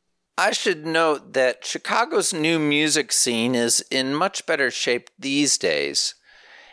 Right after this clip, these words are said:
and even Marguerite Orberg's Hot House, mentioned in episode fourteen, has been revived. One last note on the outgoing message.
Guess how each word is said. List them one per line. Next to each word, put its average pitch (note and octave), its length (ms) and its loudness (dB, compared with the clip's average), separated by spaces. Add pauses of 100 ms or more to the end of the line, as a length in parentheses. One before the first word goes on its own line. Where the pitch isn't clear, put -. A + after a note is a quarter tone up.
(180)
and D3 300 -2
even G3+ 360 -2
Marguerite D3 580 0
Orberg's B2 760 0
Hot - 440 -4
House, G2+ 600 0 (340)
mentioned C3+ 680 -2
in A#2 420 0
episode A#2 600 -2
fourteen, A2 1000 -2 (600)
has C3 280 0
been A#2+ 320 -2
revived. A#2 840 0 (760)
One A#3 320 0
last G#3 400 2
note C#3 320 4
on C3+ 300 2
the B2 140 2
outgoing A2+ 560 0
message. A2+ 800 0